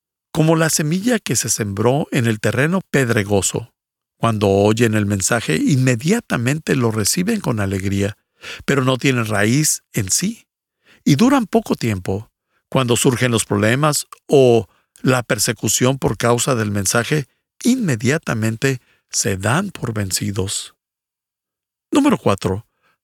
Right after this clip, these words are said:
Dios me formó para servirle. La Biblia dice en Salmos ciento treinta y nueve trece,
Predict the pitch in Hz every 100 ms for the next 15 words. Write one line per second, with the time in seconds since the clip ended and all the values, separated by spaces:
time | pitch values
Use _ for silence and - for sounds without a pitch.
0 | _ - 120 113 120 120 107 - 107 104
1 | 135 196 - _ _ _ - 104 95 92
2 | - 92 92 98 92 101 104 _ _ _
3 | _ _ _ _ _ 123 131 240 240 220
4 | 120 104 - 113 - - _ - 123 107
5 | - 135 160 151 156 - - 160 170 156
6 | 135 113 101 101 101 104 104 - 98 -
7 | 101 92